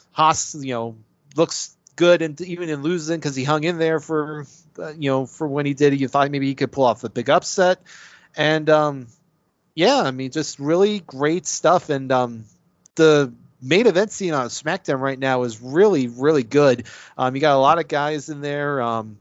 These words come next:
kinda staking their claim. And, um, I think, uh, Hassan Benjamin had been a really great addition so far to, um, to the SmackDown roster. Um, and we'll see that going forward as they kinda become the,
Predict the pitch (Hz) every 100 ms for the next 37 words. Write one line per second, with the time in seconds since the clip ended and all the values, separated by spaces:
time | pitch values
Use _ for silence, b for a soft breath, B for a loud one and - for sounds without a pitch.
0 | - - _ _ _ _ _ _ - 139
1 | 127 - 156 151 127 - 151 156 156 151
2 | 151 127 120 120 117 B B B _ 107
3 | 107 120 180 170 147 156 131 165 - 135
4 | 160 151 143 139 139 135 127 113 123 160
5 | 233 165 147 160 139 135 151 - 135 123
6 | - 147 - 143 123 - 151 139 131 113
7 | 113 110 - 143 - 147 151 - 143 131
8 | 127 143 147 - 123 120 110 b b b
9 | b 127 120 113 117 113 104 _ - 139
10 | 143 - 180 160 139 156 139 127 - 151
11 | 143 135 123 135 131 135 123 131 139 127
12 | 123 -